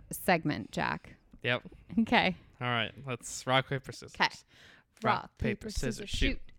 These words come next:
Speaker 1: I won. I'm going first.
Speaker 2: 'Kay.
Speaker 1: Okay, so I watched Man of Steel, and I told Jack, out of all of the movies he's ever given me, this was probably my least favorite. I'm just gonna say that.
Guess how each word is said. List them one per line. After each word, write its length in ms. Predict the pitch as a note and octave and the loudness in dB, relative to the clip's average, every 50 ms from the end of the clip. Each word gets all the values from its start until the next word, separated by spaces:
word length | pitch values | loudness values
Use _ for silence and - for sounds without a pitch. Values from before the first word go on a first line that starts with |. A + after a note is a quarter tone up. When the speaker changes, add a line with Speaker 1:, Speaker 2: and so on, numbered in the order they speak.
| - - - - - | -20 -20 -16 -6 -2
Speaker 1:
I 140 | A#3+ C#4 D#4+ | 0 2 4
won. 600 | D#4 D4 C4+ C4+ C#4 C4+ C4+ C4+ C4+ C4+ C#4+ C4 _ _ _ _ _ _ _ _ _ _ _ _ _ _ _ _ _ _ _ _ _ - | 4 6 6 6 6 6 4 4 4 2 0 -2 _ _ _ _ _ _ _ _ _ _ _ _ _ _ _ _ _ _ _ _ _ -6
I'm 140 | B3 B3+ B3+ | -4 -2 0
going 180 | D4 D4 D4 | 0 0 0
first. 880 | C#4+ - B3 A#3 A#3 A3+ A#3 A#3+ A#3+ A3+ - - - - - - - - | 0 2 2 4 4 4 2 2 0 -4 -6 -12 -16 -16 -18 -18 -8 -2
Speaker 2:
'Kay. 220 | - C3+ B2+ - - _ _ _ _ _ _ _ _ _ _ - - - _ _ _ _ _ _ _ - - - - - - - - - - - - - | 0 0 0 0 -4 _ _ _ _ _ _ _ _ _ _ -20 -20 -20 _ _ _ _ _ _ _ -20 -20 -20 -20 -20 -20 -20 -20 -20 -20 -8 -2 0
Speaker 1:
Okay, 320 | B3+ - D4+ B3+ G#3+ - - | 2 6 6 6 6 4 0
so 320 | G#3 - C4 B3 A#3 - - | -2 2 4 4 4 4 4
I 120 | A3 A3+ B3 | 6 6 6
watched 220 | C#4+ D#4+ D#4 - | 6 4 0 0
Man 160 | - A#3+ A#3+ | -2 0 0
of 80 | A#3+ A#3 | 0 -2
Steel, 260 | - - - A3+ G#3+ G#3+ | -2 0 0 2 2 4
and 100 | G#3 G3+ | 2 2
I 100 | G3 G3 | 2 0
told 300 | - - B3+ A#3 A3 - | 2 2 4 4 4 6
Jack, 420 | A#3 F#3+ E3 D#3+ E3 - - - - - - _ _ _ _ _ - | 6 6 8 6 6 2 -2 -12 -20 -20 -20 _ _ _ _ _ 0
out 100 | G#3+ G#3+ | 2 2
of 100 | A3+ A3 A3 | 2 2 0
all 480 | - A#3+ B3+ C4+ C#4+ D4+ D4+ D4+ D4+ D4+ | 4 6 8 10 10 10 8 6 6 4
of 140 | D4 C4 B3+ | 2 2 2
the 80 | C4+ | 2
movies 420 | B3+ A#3+ A#3+ A3+ A3+ A#3 G#3+ - - | 2 2 2 0 0 -2 -2 -4 -6
he's 220 | - G#3+ G3 - | -8 -6 -4 -2
ever 240 | G3+ F#3+ F#3+ G3 G3 | -2 0 2 2 0
given 280 | F#3+ F#3+ F3+ F#3+ F#3+ F#3+ | 0 -2 -2 -2 -2 -2
me, 320 | F#3 F3+ F3 F3 E3+ - - | -2 0 -2 -2 -2 -4 -2
this 340 | - F3+ F#3 F#3 - - - | 0 0 0 0 -2 -6 -6
was 180 | G#3+ G#3 - | -6 -6 -4
probably 300 | - - G#3 F#3 F#3+ F#3+ | -2 2 2 4 4 2
my 160 | G3 G3 G3 | 2 0 0
least 300 | F#3 F3+ F3 F3 - - | 0 0 -2 -2 -2 0
favorite. 260 | - D#3 D#3 D3+ - - | 0 0 0 0 -2 -2
I'm 160 | - E3 E3 | -2 -4 -6
just 160 | D#3+ E3 - | -6 -6 -6
gonna 380 | - F#3+ F3+ F3+ F3 E3+ E3+ - | -4 -2 0 2 2 0 0 -2
say 320 | - - - F#3+ E3+ E3 | -6 -4 0 0 2 2
that. 260 | D#3 C#3 C#3 C#3 - | 2 0 0 -2 -2